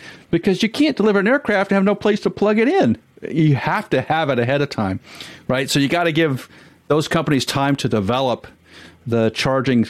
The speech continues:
infrastructure and get it installed in the airports in which you're gonna operate, uh, so that your product is then successful. I, uh, the, the, <laughs> the one thing I keep wondering is, what's the connector? Is it like the iPhone <laughs> where,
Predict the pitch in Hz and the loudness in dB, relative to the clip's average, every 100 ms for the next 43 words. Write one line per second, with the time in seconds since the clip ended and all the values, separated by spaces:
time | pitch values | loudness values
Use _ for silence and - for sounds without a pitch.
0 | - 127 - 123 - 123 - - 110 110 | -2 -4 -2 -4 -2 -2 -2 0 0 2
1 | 117 101 131 127 104 101 - 139 127 131 | 0 0 0 0 0 -2 -2 0 2 2
2 | 127 104 104 113 131 - 120 - 110 110 | 2 2 2 2 -2 -2 -2 0 0 0
3 | 104 101 104 202 131 110 104 - - - | 0 0 0 0 0 0 0 -4 -20 -20
4 | - _ _ 104 101 - 123 113 117 - | -20 _ _ -4 -2 0 0 2 0 -2
5 | - 113 107 131 120 113 110 104 113 101 | -4 -2 -2 -2 -2 -2 -2 0 0 0
6 | - - - 147 - 117 110 120 - 156 | -2 -4 -2 -2 -2 -2 0 0 -2 -2
7 | 147 156 - 143 - _ - - - 135 | -2 -2 0 -2 -2 _ -6 -6 -4 -4
8 | - 143 139 139 214 - - 156 170 151 | -4 -2 -2 0 -2 -2 -2 0 0 0
9 | 131 175 160 127 123 120 - - - - | 0 0 2 2 2 0 -6 -18 -20 -20
10 | - _ - 135 175 - - 143 120 156 | -20 _ -2 -2 -2 -4 -2 0 0 -2
11 | - 85 - - 139 - 139 143 151 135 | -4 -8 -8 -6 -4 0 0 0 -2 0
12 | 120 147 - 151 170 220 - 208 151 185 | 0 -2 -2 0 0 0 0 -2 0 0
13 | 170 | 0